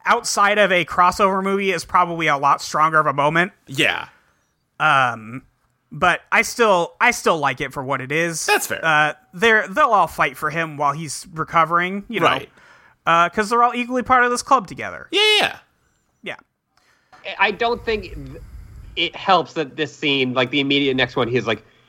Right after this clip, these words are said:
Speaker 3: when asked why he's fighting, he's like, "Oh, I'm gonna fight for all my friends who cried." Like, no, that, what? <laughs> That was you. <laughs>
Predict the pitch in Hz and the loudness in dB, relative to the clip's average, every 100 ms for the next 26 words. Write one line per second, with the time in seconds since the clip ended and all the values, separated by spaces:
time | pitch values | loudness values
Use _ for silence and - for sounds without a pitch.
0 | _ - 131 131 - - - 143 131 139 | _ 0 2 2 -4 -18 -2 0 0 0
1 | 131 131 139 135 135 123 117 131 123 196 | 2 2 -4 -4 0 0 -2 -8 -4 2
2 | 156 127 127 131 139 - 147 147 135 110 | 2 2 -4 -8 -6 -2 -2 0 -2 -4
3 | - 170 139 117 113 - 110 101 95 107 | -4 -4 -4 -6 -12 -4 -2 -2 -6 -12
4 | _ _ _ _ _ _ - 370 - 605 | _ _ _ _ _ _ -20 -16 -4 -2
5 | 494 466 466 _ _ _ 440 587 - - | -2 -4 -14 _ _ _ -4 -4 -4 -6
6 | 156 139 - _ _ _ _ 220 220 285 | -6 -8 -14 _ _ _ _ -6 -2 2
7 | 233 151 131 175 | 4 2 -2 -6